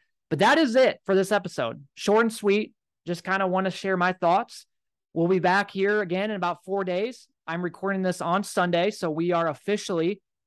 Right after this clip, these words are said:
twenty days away from Hawkeye football. Twenty days until I'm actually on Melrose.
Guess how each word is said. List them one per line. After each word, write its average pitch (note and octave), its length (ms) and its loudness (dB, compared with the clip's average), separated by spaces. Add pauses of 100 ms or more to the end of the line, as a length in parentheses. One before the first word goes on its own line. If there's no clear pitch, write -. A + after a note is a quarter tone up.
(140)
twenty G3+ 440 -4
days F3+ 640 -2 (200)
away D#3 540 -2 (240)
from C#3+ 140 -6
Hawkeye D#3 300 0
football. - 440 -8 (460)
Twenty B3+ 260 4
days E3+ 300 4
until D3+ 220 -2
I'm D#3+ 180 2
actually E3+ 320 0
on D#3 140 0
Melrose. C#3+ 520 -2